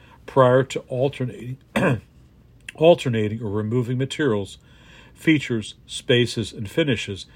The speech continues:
that characterize other historical periods. They should be documented to guide future research and treatment options. Most restoration products and pr-, projects involve recreating features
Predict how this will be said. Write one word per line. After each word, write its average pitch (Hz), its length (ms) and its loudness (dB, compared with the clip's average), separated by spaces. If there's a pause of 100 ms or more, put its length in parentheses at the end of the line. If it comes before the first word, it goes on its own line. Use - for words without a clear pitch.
(360)
that 123 140 0
characterize 110 880 0
other 135 280 2
historical 110 540 -4
periods. 107 580 -6 (840)
They 135 140 6
should 127 180 0
be 110 100 -2
documented 131 720 0
to 120 80 -10
guide 110 360 -2
future - 400 -4
research 113 680 -4
and 117 120 -6
treatment 117 440 -6
options. 113 580 -10 (2000)
Most 170 240 2
restoration 131 600 2
products 120 480 -4
and 110 160 -12 (140)
pr-, - 140 -16
projects 135 720 0 (140)
involve 104 680 -2
recreating 113 560 -2
features 104 640 -8